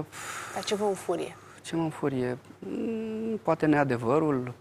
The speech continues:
Speaker 2: poate ci-, cineva care mă, nu știu, desconsideră sau îmi vorbește de sus sau
Speaker 1: Să o luăm pe capitole, acasă, de exemplu.
Speaker 2: Ce mă deranjează acasă?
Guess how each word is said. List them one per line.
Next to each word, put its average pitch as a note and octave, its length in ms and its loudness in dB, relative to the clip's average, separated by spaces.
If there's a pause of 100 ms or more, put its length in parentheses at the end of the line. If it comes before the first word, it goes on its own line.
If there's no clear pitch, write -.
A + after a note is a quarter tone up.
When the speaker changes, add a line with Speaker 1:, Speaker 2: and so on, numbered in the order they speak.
(920)
Speaker 2:
poate B2+ 260 0
ci-, - 260 -6 (180)
cineva A#2+ 440 2
care A2+ 280 0
mă, A2+ 340 -2
nu B2 60 -6
știu, - 220 -10
desconsideră A2+ 680 -2
sau - 140 -8
îmi G#2+ 100 -2
vorbește A2+ 320 -2
de G#2+ 100 -4
sus - 300 -2
sau A#2+ 380 -2 (420)
Speaker 1:
Să - 160 -2
o - 40 8
luăm D#4 140 4
pe D4 80 4
capitole, G3+ 480 6
acasă, G3+ 440 4
de C3+ 100 -4
exemplu. - 460 -8 (1080)
Speaker 2:
Ce - 120 -8
mă C#3 100 4
deranjează C3+ 440 2
acasă? C3+ 340 -2